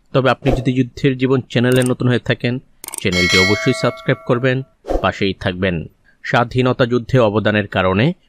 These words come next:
উনিশশো বাহাত্তর সালে দেওয়া খেতাব যথাযথভাবে হয়নি বলে মনে করেন মুক্তিযুদ্ধ বিষয়ক মন্ত্রী আকম মোজাম্মেল হক। তিনি বলেছেন,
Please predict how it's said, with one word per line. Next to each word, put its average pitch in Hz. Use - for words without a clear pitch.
উনিশশো 127
বাহাত্তর 107
সালে 123
দেওয়া 120
খেতাব 107
যথাযথভাবে 120
হয়নি 110
বলে 120
মনে 98
করেন 104
মুক্তিযুদ্ধ 131
বিষয়ক 135
মন্ত্রী 113
আকম 107
মোজাম্মেল 98
হক। 87
তিনি 143
বলেছেন, 104